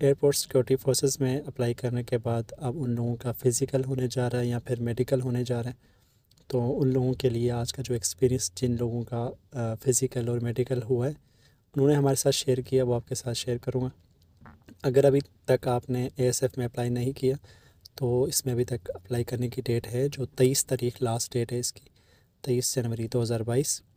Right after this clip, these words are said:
तो जिन लोगों ने, अ, आज, अ, या कल गुज़श्ता गुज़रे कल में जो, जिन लोगों ने अपना मेडिकल या फिज़िकल करवाया, उनके मुताबिक, अ, फिज़िकल में आपका जो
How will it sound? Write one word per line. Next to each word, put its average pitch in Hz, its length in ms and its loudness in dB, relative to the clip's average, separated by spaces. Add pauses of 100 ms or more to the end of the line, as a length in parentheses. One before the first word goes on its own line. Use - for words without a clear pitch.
(540)
तो 123 200 2
जिन 139 280 6
लोगों 147 240 8
ने, 139 240 6
अ, 120 440 0 (300)
आज, 120 240 -2
अ, 117 180 0 (320)
या 117 200 -2
कल 117 320 -2 (540)
गुज़श्ता 120 420 0
गुज़रे 120 300 -2
कल 113 280 -4
में 117 80 -4
जो, 117 140 -6 (160)
जिन 127 240 -2
लोगों 117 220 -4
ने 117 160 -4
अपना 117 420 -6 (220)
मेडिकल 120 420 -4
या 120 140 -4
फिज़िकल 127 420 -2
करवाया, 127 360 -4 (920)
उनके 147 360 4
मुताबिक, 123 600 0
अ, 127 120 4
फिज़िकल 127 580 0
में 123 320 -2
आपका 120 360 -4
जो 117 480 -4